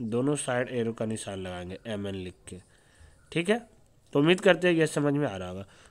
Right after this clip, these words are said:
अगर जो यहाँ से भी देखो आप लोग, हम नीचे आपके लिए कर भी रखे हैं, आप लोग देख लेना। देखो लिख रखे हैं, ऐसे डायग्राम बना लेना आप, ठीक है। ये तो हम स्क्रीनशॉट लिए हैं, तो इतना आप लोग ये, ये जो डायग्राम है बना के लिख लेना।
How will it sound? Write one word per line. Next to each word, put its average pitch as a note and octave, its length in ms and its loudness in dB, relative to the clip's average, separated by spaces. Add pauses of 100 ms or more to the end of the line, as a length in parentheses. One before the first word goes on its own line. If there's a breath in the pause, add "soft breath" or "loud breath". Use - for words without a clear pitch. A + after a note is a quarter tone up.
(120)
अगर A#2+ 240 2
जो A#2+ 60 0
यहाँ B2 200 2
से D3 160 2
भी D3+ 140 0
देखो D3 260 2
आप C#3+ 160 0
लोग, C#3+ 120 2
हम C3+ 80 0
नीचे C3 220 0
आपके B2 220 -2
लिए A#2+ 100 -2
कर A#2 200 -2
भी C3+ 100 -2
रखे C#3 260 -4
हैं, C#3 80 -6 (520 soft breath)
आप A2 220 -6
लोग A2+ 140 0
देख G2+ 200 -6
लेना। F#2+ 200 -8
देखो G#2+ 260 -6
लिख G#2+ 220 -4
रखे B2 220 -2
हैं, C3+ 60 2
ऐसे B2+ 240 0
डायग्राम G#2+ 440 0
बना G#2 200 -4
लेना A#2 240 -4
आप, D3 120 -10 (520 soft breath)
ठीक C#3 180 -2
है। D#3 80 2
ये B2+ 60 0
तो A#2+ 120 -2
हम A#2+ 140 0
स्क्रीनशॉट C3 580 -4
लिए A2+ 180 0
हैं, E3 180 -8
तो - 160 -10
इतना G#2 300 -8
आप G#2 220 -10
लोग A2 120 -2
ये, B2 220 -2 (360 soft breath)
ये A#2 80 -2
जो B2 140 -2
डायग्राम B2 380 4
है C3+ 100 0
बना A#2 240 0
के A#2+ 120 -4
लिख G2+ 240 -6
लेना। F#2 180 -10